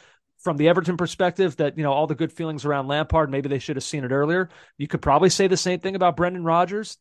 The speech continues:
You know, he, he had opportunities to get this team back into Europe, failed a couple, or the Champions League,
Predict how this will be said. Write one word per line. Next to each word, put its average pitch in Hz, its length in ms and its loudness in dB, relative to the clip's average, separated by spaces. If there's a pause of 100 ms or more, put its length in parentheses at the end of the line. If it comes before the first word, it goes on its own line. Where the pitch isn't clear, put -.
(260)
You 180 80 -10
know, 175 260 -8 (220)
he, 147 240 -2
he 151 200 4
had 160 160 6
opportunities 170 520 2
to 156 80 -2
get 151 180 0
this 165 140 -4
team 170 180 -4
back 160 220 2
into 147 100 -2
Europe, 170 360 4 (100)
failed 170 320 0
a - 20 -6
couple, 165 380 -6
or 147 180 -6
the 139 140 -4
Champions 160 420 2
League, 135 180 0